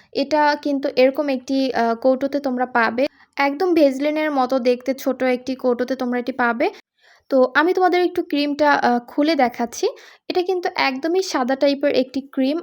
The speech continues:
আর এটার উপরে প্লাস্টিকের একটি আবরণ দেয়া আছে, যেটার মাধ্যমে এটি ভালো করে ঢাকা থাকে। আর এই ক্রিমটা কিন্তু ভালোই পরিমাণে দেয়া আছে ভিতরে, তো এজন্য কিন্তু এটি চারপাশে ছড়িয়ে যায়। তো যাই হোক,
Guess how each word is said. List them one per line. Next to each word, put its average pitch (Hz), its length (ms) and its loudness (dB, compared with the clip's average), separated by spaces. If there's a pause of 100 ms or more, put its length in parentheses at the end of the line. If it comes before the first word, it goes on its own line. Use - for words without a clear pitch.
আর 226 300 -2
এটার 294 280 2
উপরে 311 380 2
প্লাস্টিকের 285 760 0
একটি 247 420 -2 (360)
আবরণ 285 440 2
দেয়া 262 240 4
আছে, 247 320 0
যেটার 262 380 0
মাধ্যমে 247 520 -2
এটি 233 240 -2
ভালো 233 260 -2
করে 240 260 0 (300)
ঢাকা 247 360 0
থাকে। 269 400 -2 (380)
আর 240 300 4 (320)
এই 285 160 0 (100)
ক্রিমটা 330 320 -2
কিন্তু 311 560 -2
ভালোই 262 400 0
পরিমাণে 254 480 0
দেয়া 240 280 2
আছে 240 220 -6
ভিতরে, 254 540 0 (320)
তো 233 300 0
এজন্য 302 360 -2
কিন্তু 285 260 -6
এটি 247 200 -8
চারপাশে 254 480 -4
ছড়িয়ে 262 420 0
যায়। 233 240 -2 (400)
তো 226 260 0
যাই 262 280 2
হোক, 302 300 -2